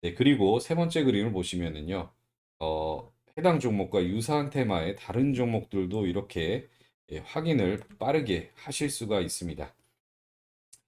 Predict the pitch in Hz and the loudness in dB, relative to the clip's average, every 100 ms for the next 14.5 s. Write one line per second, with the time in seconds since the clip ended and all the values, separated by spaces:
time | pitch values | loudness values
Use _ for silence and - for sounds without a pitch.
0 | _ _ 98 98 - 143 120 143 110 131 | _ _ 4 4 6 8 8 6 6 8
1 | 107 80 - _ _ _ 87 80 80 156 | 8 6 -2 _ _ _ -4 -2 -2 0
2 | 190 185 185 185 139 98 80 - - 85 | 2 4 2 2 0 0 -2 -6 -10 -8
3 | 98 120 110 117 92 80 90 - 127 143 | -4 -6 -4 -4 -4 -4 -8 -10 -6 -6
4 | - 120 90 85 123 127 110 90 78 104 | -4 -2 -2 0 0 0 -2 -2 -2 2
5 | 151 117 92 98 82 80 80 90 95 90 | 4 2 2 -2 -4 -6 -4 -4 -4 -2
6 | 95 78 - _ _ _ - 85 85 113 | 0 0 -4 _ _ _ -2 0 0 0
7 | 139 160 160 165 160 143 123 104 92 90 | 2 2 4 4 6 4 2 2 2 2
8 | 82 110 87 90 - 117 104 117 110 117 | 2 0 -4 -6 -4 -2 -2 -4 -4 -4
9 | 110 113 95 80 101 - _ - 90 92 | -4 -4 -2 -2 -4 -8 _ -10 -4 -4
10 | 90 101 - 90 101 85 95 120 147 143 | 0 -2 -2 -4 -6 -2 2 4 6 4
11 | 98 95 90 87 82 78 - - 127 107 | 4 0 -2 -4 -4 -6 -10 -4 0 0
12 | 87 82 - 117 104 90 110 107 82 98 | 0 -4 -6 -6 -4 -4 -6 -4 0 0
13 | 131 _ _ _ - 98 - 165 156 147 | -2 _ _ _ 0 2 4 4 6 4
14 | 139 135 139 147 143 | 4 4 4 4 0